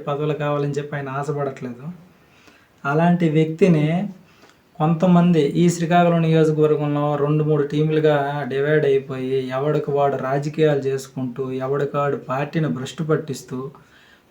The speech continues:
పార్టీ కోసం పార్టీ నిర్దేశించిన, పార్టీ, ఆ, చూపిస్తున్న దిశానిర్దేశాలను పాటిస్తూ పనిచేస్తున్న సర్వేశ్వరరావు గారిని వేలెట్టి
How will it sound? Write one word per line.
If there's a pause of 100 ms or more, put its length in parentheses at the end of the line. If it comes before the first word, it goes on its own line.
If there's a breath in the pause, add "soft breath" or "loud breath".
(140)
పార్టీ
కోసం
పార్టీ
నిర్దేశించిన, (260)
పార్టీ, (880 soft breath)
ఆ, (140)
చూపిస్తున్న
దిశానిర్దేశాలను (100)
పాటిస్తూ
పనిచేస్తున్న
సర్వేశ్వరరావు
గారిని
వేలెట్టి